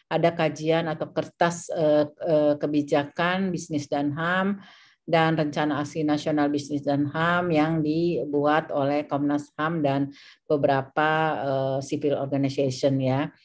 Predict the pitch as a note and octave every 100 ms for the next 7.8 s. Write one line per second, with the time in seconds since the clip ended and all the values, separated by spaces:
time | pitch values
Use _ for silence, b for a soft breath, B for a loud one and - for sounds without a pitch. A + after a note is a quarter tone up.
0 | b b - D#3 D3+ D3+ D#3 D#3+ D#3 D#3
1 | C#3 D#3 E3+ D#3 D3 D3 D3 D3+ D#3 G3
2 | G3 F3 E3+ E3 D#3 D#3 D#3 - D3 C#3+
3 | D3 E3 F3+ F3+ F#3 E3 C#3+ D3 C#3+ C#3
4 | D3 C#3+ C#3+ D#3 D3+ D3+ C#3+ D3 D3 D3
5 | C#3+ - F3+ E3+ D3 C#3+ C#3+ C#3+ D3 C#3+
6 | B2+ C#3+ C#3+ D3 D3 _ - D3 C#3+ D3
7 | C#3+ C#3+ C#3 C#3 C3 C3+ F3